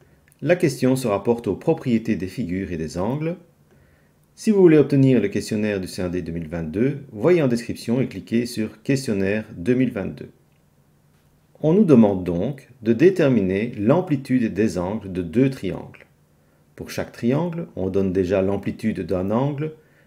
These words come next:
et on indique la nature du triangle. Le premier triangle est rectangle en C, ce qui veut dire qu'en C, il y a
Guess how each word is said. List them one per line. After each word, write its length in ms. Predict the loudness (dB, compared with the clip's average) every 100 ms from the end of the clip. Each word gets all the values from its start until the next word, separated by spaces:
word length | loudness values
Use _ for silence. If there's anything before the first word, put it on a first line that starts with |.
| _
et 80 | 2
on 100 | 4
indique 340 | 4 2 2
la 80 | 2
nature 480 | 2 2 2 0 2
du 140 | -2
triangle. 480 | -6 -6 -6 -8 -14
Le 80 | -18
premier 320 | -8 0 0
triangle 500 | 0 2 2 2 0
est 200 | -4 -6 -2
rectangle 680 | 2 2 0 -4 -2 -4 -8
en 160 | -10
C, 380 | -8 -8 -8 -8 _ _ _ _ _
ce 140 | -4
qui 140 | -2
veut 160 | 2 4
dire 280 | 4 2 0
qu'en 220 | -2 -4
C, 380 | -2 -2 -4 -6 -8
il 160 | -2
y 80 | -2
a 100 | -2